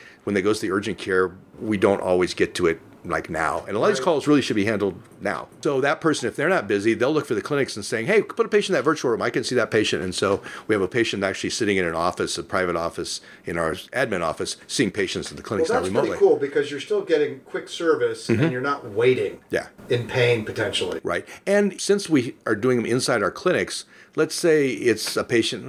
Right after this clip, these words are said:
Speaker 1: eh, it's a urinary tract infections, you, we need to check. Somebody needs to tap on their kidneys, make sure that the kidneys are not sore 'cause they, they run a little fever. We're not sure.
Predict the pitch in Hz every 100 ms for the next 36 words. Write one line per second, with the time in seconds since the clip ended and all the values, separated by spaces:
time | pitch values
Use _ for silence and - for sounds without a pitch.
0 | 143 147 135 123 113 127 127 120 131 113
1 | 107 113 110 - 101 - - - _ -
2 | 113 117 160 208 - 107 - 175 160 123
3 | 95 113 107 104 87 - 110 87 - 104
4 | - 98 82 78 101 95 85 78 80 -
5 | 80 78 92 87 101 101 98 147 147 98
6 | - 139 135 113 113 - 113